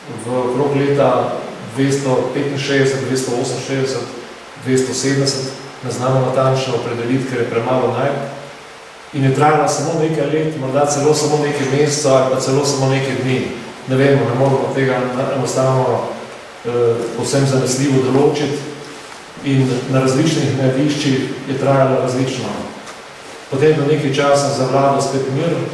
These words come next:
okrog leta tristo je namreč cesar Dioklecian in za njim potem Konstantin sta normalizirala razmere, eh, uredila državo, reforme, gospodarske,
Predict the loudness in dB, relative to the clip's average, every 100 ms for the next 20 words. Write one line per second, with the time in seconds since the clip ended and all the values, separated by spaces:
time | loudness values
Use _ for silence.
0 | -8 -4 -2 0 0 0 -2 0 -2 0
1 | 0 0 -2 -6 -10 -14 -16 -12 -4 0
2 | 2 2 4 4 4 2 0 0 -2 -2
3 | 2 4 4 2 0 -2 -4 -2 0 0
4 | 0 -4 -2 0 2 2 0 -2 0 0
5 | 0 -4 -8 -12 -16 -10 -2 0 2 2
6 | 0 -4 -10 -14 -14 -8 -4 -4 -4 -4
7 | 0 2 4 2 2 0 0 2 2 4
8 | 2 0 -6 -10 -14 -14 -6 0 2 2
9 | 2 4 4 4 4 2 4 4 4 2
10 | -2 0 0 0 0 0 -2 -6 -8 -4
11 | 0 2 2 0